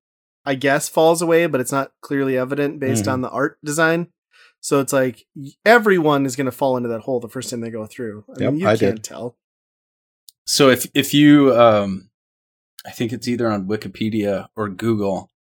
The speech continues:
Speaker 3: if you look up this game and, uh, it'll have,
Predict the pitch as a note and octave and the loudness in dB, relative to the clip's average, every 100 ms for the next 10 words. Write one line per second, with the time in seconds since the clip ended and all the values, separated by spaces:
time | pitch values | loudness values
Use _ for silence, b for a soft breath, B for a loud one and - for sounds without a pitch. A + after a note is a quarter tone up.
0 | _ - F#2 - G#2+ A2+ A#2+ D#3 C#3 - | _ -12 -6 -2 0 2 2 4 2 2
1 | A#2 B2 A2 A2 G#2+ G2 F#2 - - G#2+ | -2 -2 -2 0 0 -4 -8 -12 -4 0
2 | G#2 G2 G2 G2+ F#2+ - G#2+ F#2+ G2+ G2+ | 0 -2 -2 -2 -4 -4 -6 -2 0 0
3 | F#2+ - | -4 -10